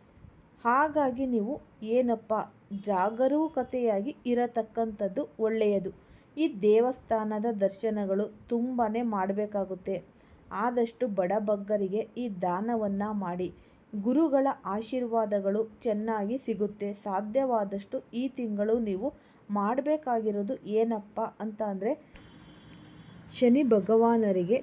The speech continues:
ತೈಲಾಭಿಷೇಕ ತಿಂಗಳಿಗೊಮ್ಮೆ ಮಾಡಿಸಿ. ಮತ್ತೆ ನೀವು ಇಲ್ಲಿ ಗುರು ಸ್ತೋತ್ರವನ್ನ ಕೇಳಿ, ಕುಜ ಸ್ತೋತ್ರವನ್ನ ಕೇಳಿ, ಮತ್ತೆ ಸೂರ್ಯನಿಗೆ ಸೂರ್ಯ ನಮಸ್ಕಾರವನ್ನ ಮಾಡೋದ್ರಿಂದ ಎಲ್ಲವೂ ಕೂಡ ನಿಮ್ಗೆ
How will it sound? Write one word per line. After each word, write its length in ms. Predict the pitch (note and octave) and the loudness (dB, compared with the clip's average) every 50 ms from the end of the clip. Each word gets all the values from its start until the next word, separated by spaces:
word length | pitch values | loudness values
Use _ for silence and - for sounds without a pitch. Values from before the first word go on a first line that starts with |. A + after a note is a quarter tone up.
| - - - | -4 -4 0
ತೈಲಾಭಿಷೇಕ 840 | G#3+ G3+ G#3+ A3+ A#3+ A#3+ A#3+ A#3 G#3 A3 A3+ A3+ - A3 F#3+ F3+ - A#3 C#4+ - - - | 4 6 6 6 6 6 4 4 4 2 2 0 0 -2 -4 -2 -2 -4 -6 -4 0 2
ತಿಂಗಳಿಗೊಮ್ಮೆ 840 | A#3+ A#3 A#3+ B3+ B3 C4 B3+ B3 A#3 G3 G3 G3 F#3+ F#3 G#3 C#4+ F#4 - - - G3+ | 4 6 6 6 6 6 6 6 4 4 2 0 0 0 -2 -2 -4 -6 -6 -2 0
ಮಾಡಿಸಿ. 440 | G3+ G3 G3 G3 F#3+ F#3+ - F3+ F#3+ F#3+ - - - - - - - - - - | 2 2 2 2 0 0 -2 -4 -4 -4 -6 -12 -20 -20 -20 -20 -20 -12 -2 0
ಮತ್ತೆ 240 | A#3+ A#3 A#3 - C4+ C4+ A#3+ | 0 0 2 2 2 4 4
ನೀವು 160 | A3 G#3 G#3+ C4+ - - A#3 | 4 4 2 0 0 0 0
ಇಲ್ಲಿ 160 | A3+ A3 C4+ B3+ F#3+ E3+ D#3+ | 0 2 2 0 0 0 2
ಗುರು 180 | G#3 A#3+ C#4 E4+ G4 - | 4 6 6 6 4 2
ಸ್ತೋತ್ರವನ್ನ 760 | - - - B3+ B3+ B3+ B3+ C4 A#3+ A#3 G#3+ G3 F#3+ F#3+ G#3 A#3+ B3 - - | 0 0 2 2 2 2 0 0 0 0 0 0 -2 -2 -2 -4 -4 -4 0
ಕೇಳಿ, 300 | G#3+ G3+ G3 F#3+ G3+ G3+ - - - - - - - | 2 2 4 4 2 0 -2 -6 -16 -20 -20 -8 -4
ಕುಜ 200 | - B3+ G3+ A#3 C#4 D#4 D4+ | -2 2 4 6 6 6 4
ಸ್ತೋತ್ರವನ್ನ 680 | - - C4 B3+ B3 B3 - A#3 A3 G3+ F#3+ G3 G3+ G#3+ A#3 A3+ - | 2 0 2 2 2 2 0 0 0 0 0 0 -2 -2 -4 -4 -2
ಕೇಳಿ, 300 | G#3+ G3 F#3 F#3+ G3 G#3 G3+ - - - - - - - - - A#3+ | 0 2 2 2 2 -2 -2 -6 -14 -20 -20 -20 -20 -20 -10 -6 -4
ಮತ್ತೆ 240 | B3+ B3 - C#4 C#4+ C#4+ - - | -4 -2 0 0 0 0 0 0
ಸೂರ್ಯನಿಗೆ 640 | C4 C4 C#4+ D4 D4 C#4+ C4 A#3 G#3+ G3 G#3 B3+ A#3+ - - - | 0 2 2 4 4 4 4 4 2 2 0 0 -2 -2 -4 -2
ಸೂರ್ಯ 280 | C4 C4+ C4+ C#4 C4+ B3+ A3+ | 0 2 4 4 4 4 4
ನಮಸ್ಕಾರವನ್ನ 800 | G#3 G#3 A3 A3 G#3+ - - - A3+ A3 A3 G#3+ G#3 G3 F#3+ F#3+ G#3+ A3 - - - G3 | 2 0 0 -2 -4 -6 -2 0 0 2 2 0 0 -2 -2 -4 -4 -6 -6 -6 -6 -4
ಮಾಡೋದ್ರಿಂದ 640 | F#3+ F3+ F#3+ G#3 A3 A3 G3+ G3+ G3 F#3+ F#3 F#3 G#3 A3 - - - - - - - - - G#3+ A3 A3+ | -2 0 0 2 2 2 2 2 0 0 0 -2 -4 -4 -6 -8 -16 -20 -20 -20 -18 -10 -2 0 0 2
ಎಲ್ಲವೂ 400 | A3+ A#3 B3 B3+ C4 B3+ C#4 C#4+ C#4 - - | 2 2 2 2 2 2 0 -2 -2 0 0
ಕೂಡ 140 | A#3 G#3 G#3+ D4 F#4+ - - - A#3+ | 2 4 2 2 0 -2 -4 -2 -2
ನಿಮ್ಗೆ 300 | A3+ A3 G#3 G#3+ D#4 | 0 0 0 0 -2